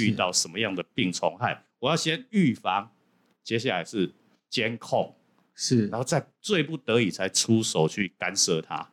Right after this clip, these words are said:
Speaker 2: 照你这样讲，你认为一个好的农作的态度，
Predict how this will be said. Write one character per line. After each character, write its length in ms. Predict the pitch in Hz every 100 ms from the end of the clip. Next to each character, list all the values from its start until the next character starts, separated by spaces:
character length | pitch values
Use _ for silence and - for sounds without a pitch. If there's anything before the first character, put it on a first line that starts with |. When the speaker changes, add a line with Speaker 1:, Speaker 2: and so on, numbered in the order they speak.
| -
Speaker 2:
照 200 | 180 139
你 60 |
这 80 | 131
样 100 | 151
讲， 160 | 135 120
你 40 |
认 120 | 147
为 80 | 147
一 40 | 151
个 100 | 147
好 260 | - 123
的 300 | 127 135 123 - _ _ -
农 240 | 156 151
作 180 | 180 196
的 80 | 151
态 180 | 151 165
度， 200 | 160